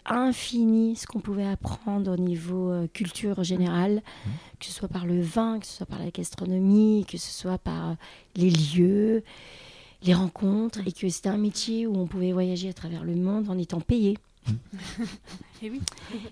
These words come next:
Speaker 1: Et qu'on avait une étiquette de, de, de qualité, euh, en étant français, euh, en faisant ce métier à travers le monde.
Speaker 3: Mhm.
Speaker 1: Donc en fait, j'ai tout de suite compris que c'était un métier qui me plairait.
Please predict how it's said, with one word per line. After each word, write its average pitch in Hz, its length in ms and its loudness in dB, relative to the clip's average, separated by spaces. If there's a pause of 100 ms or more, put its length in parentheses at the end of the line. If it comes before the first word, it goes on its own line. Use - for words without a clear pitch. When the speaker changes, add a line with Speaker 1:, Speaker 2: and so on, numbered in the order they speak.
Speaker 1:
Et 185 100 0
qu'on 220 640 2
avait 196 200 4
une 202 120 6
étiquette 220 580 -2
de, 180 800 -2 (120)
de, 180 460 -6 (560)
de 190 80 -4
qualité, 220 1000 -2
euh, 180 100 0
en 170 220 0
étant 180 220 -6
français, 196 680 -6
euh, 170 460 -4 (960)
en 165 160 2
faisant 180 200 -2
ce - 140 -8
métier 202 480 -2
à 175 60 -2
travers 175 320 -2
le 165 80 0
monde. 160 420 0
Speaker 3:
Mhm. 214 80 -10 (640)
Speaker 1:
Donc 185 160 2
en 190 60 2
fait, 190 120 -2
j'ai 185 140 -6
tout - 120 -16
de - 40 -20
suite - 140 -16
compris 180 360 -4
que 151 300 -6
c'était - 260 -6
un 156 40 2
métier 165 260 -2
qui - 140 -10
me 147 60 -4
plairait. 156 300 -6